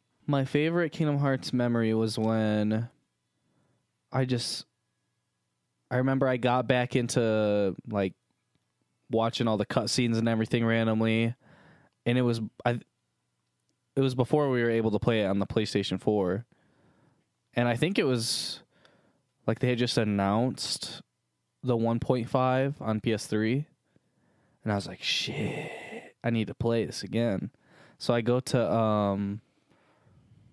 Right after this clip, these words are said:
I remember I went to play K H one, and our disc was so scuffed that I was like, "Oh,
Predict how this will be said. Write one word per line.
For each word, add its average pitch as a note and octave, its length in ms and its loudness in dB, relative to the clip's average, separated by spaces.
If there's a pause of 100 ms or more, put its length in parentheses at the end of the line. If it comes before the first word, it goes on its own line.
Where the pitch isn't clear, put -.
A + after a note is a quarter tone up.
(560)
I A#2 60 0
remember B2 220 2
I A#2 80 2
went A#2+ 200 0
to - 80 -12
play A2 280 2
K A#2+ 200 -2
H - 180 -4
one, A2 520 2 (100)
and G#2 160 0
our G#2 120 2
disc G2+ 320 -2
was G#2 120 -2
so F#2+ 220 0
scuffed A2 480 -2
that E2+ 100 0
I C#2 60 0
was F2+ 180 -2
like, A#1 180 -4 (100)
"Oh, G2 420 0